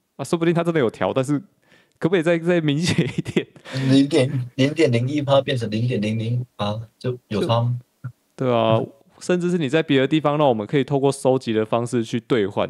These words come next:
Speaker 1: 因为有些东西你都用几率来讲，那我就觉得我没有一个努力的目标感啊。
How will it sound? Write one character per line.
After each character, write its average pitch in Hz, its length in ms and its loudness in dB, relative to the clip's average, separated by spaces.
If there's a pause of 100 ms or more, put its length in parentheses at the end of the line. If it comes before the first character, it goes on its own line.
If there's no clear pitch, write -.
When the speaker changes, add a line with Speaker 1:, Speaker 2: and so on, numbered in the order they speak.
Speaker 1:
因 165 140 0
为 185 180 2 (160)
有 127 160 -4
些 165 160 0
东 165 160 0
西 165 200 -2
你 127 100 -6
都 143 180 2
用 151 140 2
几 143 200 -4
率 147 140 4
来 113 140 2
讲， 117 240 -2 (120)
那 151 180 -4
我 104 160 -6
就 139 120 -2
觉 120 160 -4
得 107 300 0
我 113 100 -4
没 110 140 0
有 143 80 2
一 139 60 2
个 135 100 0
努 104 200 -4
力 127 120 -2
的 104 240 0 (240)
目 135 180 -4
标 117 220 2
感 - 260 -4
啊。 - 160 -14